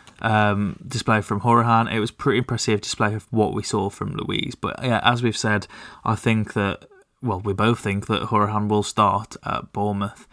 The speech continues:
And ob-, obviously, as everyone's now aware, Bournemouth is the next fixture, and it's at Villa Park. Um,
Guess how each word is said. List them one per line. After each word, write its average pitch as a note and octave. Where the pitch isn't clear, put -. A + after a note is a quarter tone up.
And A#2
ob-, B2+
obviously, B2+
as A#2+
everyone's A2+
now A#2
aware, A2+
Bournemouth B2+
is A#2+
the A#2+
next -
fixture, A#2+
and A#2+
it's C3
at C3
Villa C3+
Park. B2+
Um, A2+